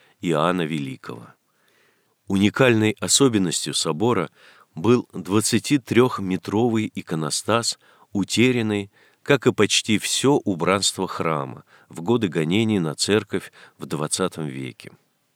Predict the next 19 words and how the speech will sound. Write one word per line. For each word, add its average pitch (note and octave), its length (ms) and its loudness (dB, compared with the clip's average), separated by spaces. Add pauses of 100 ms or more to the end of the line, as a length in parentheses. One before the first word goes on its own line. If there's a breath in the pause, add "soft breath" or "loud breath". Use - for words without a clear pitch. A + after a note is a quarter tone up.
(600 soft breath)
В D2 80 -10
возведенном A#2 680 4
соборе G#2 680 0 (400 soft breath)
поставлен B2 680 2
новый A#2+ 580 2
деревянный F#2 720 0
иконостас, E2+ 800 -4 (340 soft breath)
равный A2+ 580 2
по F#2 160 -2
высоте F#2 600 -2
утраченному. D2+ 880 -8 (880 soft breath)
Уникальный A2 680 4
проект G#2 520 0
по F#2+ 120 -2
размещению F#2+ 800 -2
в D2 80 -10
главном F#2 600 0
Нижегородском F2+ 800 -4
соборе E2+ 560 -4